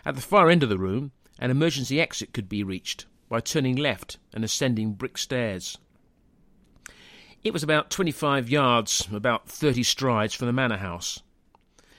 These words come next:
and the work was started during the first week of October nineteen seventeen.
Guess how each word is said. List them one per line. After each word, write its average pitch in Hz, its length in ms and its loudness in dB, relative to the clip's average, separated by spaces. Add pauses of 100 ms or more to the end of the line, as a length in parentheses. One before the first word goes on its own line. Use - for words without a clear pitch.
(140)
and 120 140 -4
the 127 60 0
work 151 260 2
was 127 80 -2
started 131 460 0
during 120 220 0
the 117 60 0
first 143 380 -4
week 120 180 -4
of 113 80 -6
October 117 520 -2
nineteen 110 360 -4
seventeen. 104 720 -4